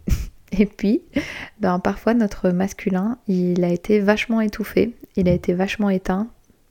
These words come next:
pour mille et une raisons que je vais pas développer ici. Et donc, c'est compliqué pour nous de passer à l'action, de ne pas procrastiner, procrastiner, voilà, euh,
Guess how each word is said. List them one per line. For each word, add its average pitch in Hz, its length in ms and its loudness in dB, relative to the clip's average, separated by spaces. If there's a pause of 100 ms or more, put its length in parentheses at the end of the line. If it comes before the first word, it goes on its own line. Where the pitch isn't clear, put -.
(280)
pour 208 320 0
mille 208 320 4
et 190 80 4
une 185 80 2
raisons 190 380 2
que 196 120 -4
je 185 100 -2
vais 175 100 -2
pas 202 260 -2
développer 185 400 0
ici. 214 360 -2 (960)
Et 220 120 6
donc, 247 160 2
c'est 202 140 0
compliqué 240 440 0
pour 208 240 0
nous 202 300 2
de 196 320 2
passer 202 480 -2
à 202 100 0
l'action, 214 580 0
de 196 100 4
ne 180 120 0
pas 202 220 0
procrastiner, 214 1400 -2
procrastiner, 208 1500 -4 (140)
voilà, 180 300 -4 (760)
euh, 175 640 2